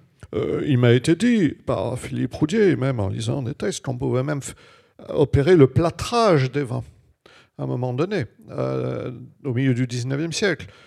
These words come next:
Donc c'était la première mesure. Que-, qu'est-ce qu'il y avait dans le vin ? Euh, ensuite, ça a été connu, et c'est encore connu, mais là, je ne peux pas intervenir.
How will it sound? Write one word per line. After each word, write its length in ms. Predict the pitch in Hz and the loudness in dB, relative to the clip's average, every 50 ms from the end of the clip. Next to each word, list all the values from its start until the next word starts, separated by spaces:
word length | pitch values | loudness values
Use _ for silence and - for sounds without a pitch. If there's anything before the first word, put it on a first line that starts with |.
| _ _ - | _ _ -8
Donc 160 | 147 147 139 | -6 -6 -2
c'était 340 | - 151 147 143 139 147 147 | -2 -2 -2 0 0 0 0
la 120 | 143 139 | 0 -2
première 380 | - - - 147 143 143 143 151 | -2 -4 -4 -4 -4 -4 -4 -4
mesure. 340 | 165 175 175 214 190 - | -4 -2 0 0 0 0
Que-, 160 | - 156 - 165 | 0 -2 -4 -2
qu'est-ce 260 | - - 156 135 - | -4 -4 -6 -6 -4
qu'il 100 | - 147 | -4 0
y 20 | |
avait 160 | 143 160 147 | 0 2 2
dans 160 | 123 139 160 175 | 2 2 0 2
le 80 | 175 | 2
vin ? 200 | 196 196 156 117 - _ _ _ - - - - - - _ - | 2 0 0 -2 -4 _ _ _ -20 -20 -20 -20 -20 -18 _ -4
Euh, 280 | 131 147 - - 117 107 | -2 0 0 0 0 -2
ensuite, 840 | - 101 98 - - 104 135 123 - - 175 185 175 - - 117 120 | -4 -6 -6 -6 -4 -2 0 0 2 2 2 2 2 0 0 0 0
ça 240 | 107 - - 120 120 | 0 2 0 2 2
a 40 | 120 | 0
été 200 | 117 - 127 113 | 0 0 -2 -2
connu, 380 | - - 117 120 156 170 165 | 0 0 0 2 4 4 4
et 40 | 123 | 2
c'est 280 | - - - - - 117 | 0 -4 -8 -8 -6 -6
encore 300 | 113 107 - 120 113 - | -6 -4 -4 -6 -4 -4
connu, 320 | - 151 175 226 220 160 | -4 -4 -2 -2 -4 -4
mais 120 | 113 104 | -4 -6
là, 200 | - 113 120 - - | -8 -8 -8 -10 -10
je 140 | - - - | -12 -16 -16
ne 40 | |
peux 140 | - - - | -14 -16 -14
pas 260 | - - - - - - | -14 -14 -14 -12 -14 -14
intervenir. 520 | - - 120 - 135 185 208 220 190 156 | -14 -12 -8 -6 -6 -6 -4 -4 -6 -6